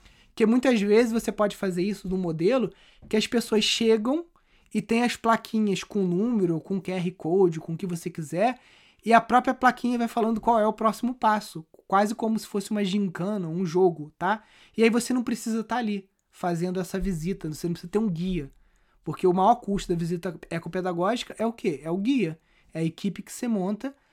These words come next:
pra tá ali conduzindo as pessoas, a equipe de cozinha, se vai ter refeição. Então, se você faz uma parada tipo em Inhotim, que você vai andando, tá tudo lá, né? Tem um jardim, tem as plaquinhas e tal,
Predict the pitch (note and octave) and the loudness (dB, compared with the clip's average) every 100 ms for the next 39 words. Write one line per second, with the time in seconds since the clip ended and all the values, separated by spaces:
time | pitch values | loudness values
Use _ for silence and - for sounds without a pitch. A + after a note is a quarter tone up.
0 | _ - G3+ G#3+ G3 G3+ G#3 G#3+ G3 E3+ | _ -4 0 2 2 0 -2 -4 -2 -4
1 | F3+ - A3+ A3 A3 G3+ E3 F3 E3+ F#3 | -4 -6 -8 -4 0 0 0 -4 -4 -8
2 | F3 E3 - F#3 E3+ G3+ F3+ E3+ E3 E3 | -6 -8 -6 -4 -2 -2 -4 -8 -8 -6
3 | E3 E3+ - F3 - G3 G3+ - _ _ | -6 -8 -6 -10 -6 -6 -6 -10 _ _
4 | _ G#3 G#3+ A3 B3+ A3+ A#3 A3+ A3+ A3+ | _ 0 2 -4 -4 -2 -2 0 0 0
5 | G#3+ G3 F3 - G#3+ B3 B3+ B3+ - G#3+ | 0 0 -2 -6 -4 -2 -2 -4 -2 -2
6 | C#3+ C3 _ _ _ - E3+ E3+ F#3+ F#3 | -2 -8 _ _ _ -4 -4 -2 -2 0
7 | G#3 A3 F3+ E3+ D#3 D#3+ E3 F#3 F#3+ F#3 | 0 0 0 -2 -4 -8 -10 -4 -2 -2
8 | D#3+ C#3 D3+ D3+ D3+ D#3 F3 E3 F#3 G#3+ | -2 -4 -8 -8 -6 -6 -6 -6 -4 -6
9 | F3 E3 - E3 - G3 E3 D#3+ F#3 C#4 | -6 -12 -10 -12 -8 -6 -6 -6 -4 -2